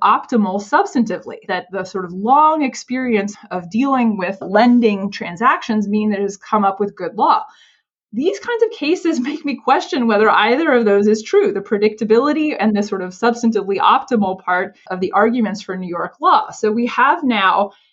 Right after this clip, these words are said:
a series of decisions that have really shocked the markets. And Jesse Furman is, is the author of several of them. So there was also the big Argentina restructuring dispute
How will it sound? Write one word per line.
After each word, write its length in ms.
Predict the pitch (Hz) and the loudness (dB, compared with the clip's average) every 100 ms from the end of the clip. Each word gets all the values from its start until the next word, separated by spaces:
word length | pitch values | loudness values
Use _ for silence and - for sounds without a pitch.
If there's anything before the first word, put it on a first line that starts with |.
| _ - | _ -2
a 100 | 214 | -2
series 600 | - 247 302 302 285 247 | -2 0 2 2 0 0
of 100 | 214 | -2
decisions 500 | 214 214 202 190 190 | -2 -2 -2 -6 -8
that 140 | 170 | -8
have 120 | 180 | -6
really 280 | 185 302 294 | -4 0 0
shocked 520 | 220 - 202 - - | -2 0 0 0 -6
the 80 | 190 | -12
markets. 520 | 160 196 208 - - | -2 -2 -2 -10 -10
And 220 | 190 180 175 | -10 -8 -4
Jesse 280 | 240 254 | -2 -2
Furman 480 | 233 269 427 294 202 | 0 2 2 2 0
is, 300 | 190 185 - | -2 -4 -4
is 180 | 196 202 | -2 -2
the 140 | 175 | -2
author 320 | - 285 226 185 | -2 -2 -2 -4
of 100 | 175 | -4
several 460 | - 269 294 220 | 0 0 2 -2
of 140 | 175 151 | -2 -6
them. 240 | 143 180 | -8 -10
So 160 | - 190 | -10 -8
there 100 | 190 | -4
was 100 | 190 | 0
also 280 | 208 220 - | 0 -2 -6
the 160 | 202 | -4
big 300 | 202 208 202 | 2 2 2
Argentina 800 | - 214 208 202 - 285 285 233 | 2 2 2 -6 -2 0 2 2
restructuring 800 | 220 208 202 202 202 - 196 185 | 2 -2 -2 -4 -2 -2 -2 -2
dispute 580 | 180 - - 180 175 | -10 -12 -6 -6 -6